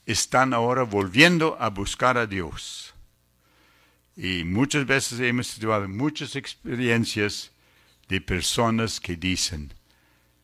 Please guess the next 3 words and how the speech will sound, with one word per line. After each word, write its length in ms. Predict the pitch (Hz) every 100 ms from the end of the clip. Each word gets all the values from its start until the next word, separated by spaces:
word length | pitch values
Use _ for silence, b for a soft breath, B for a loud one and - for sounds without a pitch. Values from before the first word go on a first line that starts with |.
| _
"Esta 280 | 135 - 156
mañana, 840 | 151 156 139 175 190 180 135 92 - _ _ _ _ _ _ b b b b b b b b b b _ _ _ _ _ _ _ _ _ _
eh, 260 | 127 113